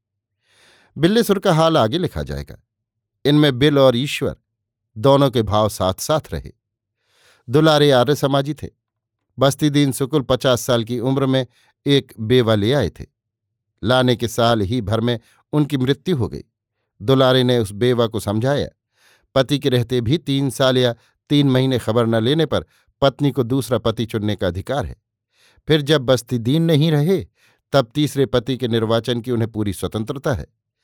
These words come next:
और दुलारे उनकी सब तरह सेवा करने को तैयार है। स्त्री को एक अवलंब चाहिए, वो राजी हो गई, लेकिन दुलारे भी साल भर के अंदर संसार छोड़कर परलोक सिधार गए। पत्नी को हमल रह गया था,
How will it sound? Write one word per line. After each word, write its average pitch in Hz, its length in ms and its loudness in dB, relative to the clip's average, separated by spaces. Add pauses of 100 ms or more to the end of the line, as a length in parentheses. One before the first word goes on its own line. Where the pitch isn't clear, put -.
(420)
और 151 160 4
दुलारे 147 420 4
उनकी 135 340 -2
सब 147 340 -2
तरह 127 300 0
सेवा 113 340 -2
करने 101 300 -4
को 90 100 -8
तैयार 110 400 -4
है। 64 140 -12 (800)
स्त्री 123 320 -2
को 120 100 -4
एक 113 220 -2
अवलंब 131 460 0
चाहिए, 139 460 -4 (480)
वो 175 120 4
राजी 113 300 2
हो 80 160 -6
गई, - 140 -16 (640)
लेकिन 135 300 2
दुलारे 123 400 2
भी 143 200 0
साल 131 280 0
भर 113 180 -2
के 120 120 -4
अंदर 123 260 0
संसार 110 480 -2
छोड़कर 135 460 -4 (500)
परलोक 127 360 0
सिधार 110 360 -2
गए। 82 160 -10 (760)
पत्नी 143 320 2
को 135 140 2
हमल 120 320 0
रह 127 180 -2
गया 90 200 -6
था, - 260 -20